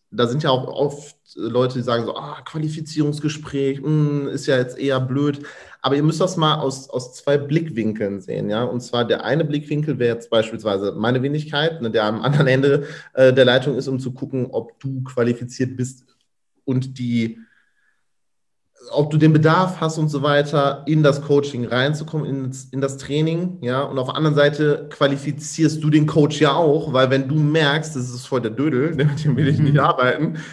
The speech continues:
Speaker 1: dann hast du ja auch ihn qualifiziert und dann brauchst du dich nicht
Speaker 2: Ja.
Speaker 1: pushen lassen. Aber wenn, wenn du merkst halt, okay, das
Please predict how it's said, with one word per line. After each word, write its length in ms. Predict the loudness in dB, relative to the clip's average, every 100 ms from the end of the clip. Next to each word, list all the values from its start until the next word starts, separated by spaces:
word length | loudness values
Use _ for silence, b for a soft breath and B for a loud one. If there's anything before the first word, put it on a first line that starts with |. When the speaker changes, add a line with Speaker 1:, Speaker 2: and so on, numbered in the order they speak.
| B B _ _
Speaker 1:
dann 240 | 0 0
hast 200 | 0 -4
du 40 | 2
ja 120 | 2
auch 300 | 4 2 0
ihn 180 | 2 2
qualifiziert 880 | 4 2 2 0 -6 -12 -8 -4 -4
und 280 | -6 -10 -4
dann 360 | -4 -4 -8 -6
brauchst 240 | -6 -6
du 40 | -8
dich 140 | -8
nicht 100 | -6
Speaker 2:
Ja. 60 | -4
Speaker 1:
pushen 200 | -6 -10
lassen. 280 | -12 -10 -10
Aber 200 | -4 -2
wenn, 240 | -2 -4
wenn 120 | -4 -2
du 60 |
merkst 300 | 0 -2 0
halt, 140 | -2 -2
okay, 200 | -4 0
das 240 | 0 -2